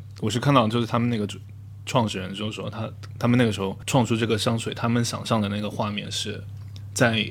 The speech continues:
美国西部的草原上，就是一个夜晚，然后夜色，夜幕降临，有一，一个人一匹马，然后走在那个草原上，然后有篝火，这样的一个场景。然后我，我反正是带着这样的想象去闻了一下，并没有，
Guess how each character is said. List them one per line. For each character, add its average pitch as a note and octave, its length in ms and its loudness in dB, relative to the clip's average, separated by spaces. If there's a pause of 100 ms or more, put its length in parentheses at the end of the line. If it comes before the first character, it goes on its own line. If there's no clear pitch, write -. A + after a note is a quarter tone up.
(160)
美 G2+ 160 4
国 G#2 160 2
西 A#2 240 2
部 A#2 180 4
的 G#2+ 120 2
草 G2+ 260 0
原 G2 160 -2
上， G#2 420 -2
就 G#2+ 120 -4
是 G#2+ 180 0
一 G#2 80 0
个 G#2 300 -2
夜 G#2+ 200 2
晚， F#2 320 -4
然 G2 80 -6
后 G2+ 80 -2
夜 A2+ 140 2
色， G#2 300 0
夜 B2+ 160 4
幕 A#2 200 2
降 G2+ 300 0
临， - 180 -8 (380)
有 G2+ 140 0
一， A2+ 260 -2
一 A2+ 100 4
个 A#2+ 80 8
人 A2+ 160 6
一 A#2 60 4
匹 G#2+ 220 -2
马， G#2 260 2 (560)
然 G2+ 160 -2
后 G2+ 360 2
走 G2 200 -4
在 G#2 140 0
那 G#2+ 80 2
个 G#2 80 0
草 G2+ 180 -4
原 G2+ 100 -2
上， G2+ 140 0
然 G2+ 100 0
后 G#2+ 60 -2
有 G#2 180 0
篝 G#2 200 0
火， - 200 -8 (560)
这 - 80 2
样 A#2 120 8
的 A2 40 2
一 G#2 60 0
个 A2+ 80 2
场 A#2 260 -2
景。 - 160 -8 (520)
然 - 120 4
后 E3 100 10
我， A#2+ 180 6
我 C#3 160 8
反 E3 140 6
正 C3+ 100 4
是 D3 120 6
带 D#3+ 160 10
着 B2 80 8
这 C#3 100 4
样 C3+ 80 4
的 A#2+ 60 2
想 A2+ 140 0
象 A#2 140 -6
去 B2 160 -4
闻 A2 220 -4
了 A#2 80 -4
一 - 20 -4
下， A2+ 140 -4
并 A#2+ 160 -6
没 A2+ 60 -4
有， A2 200 -6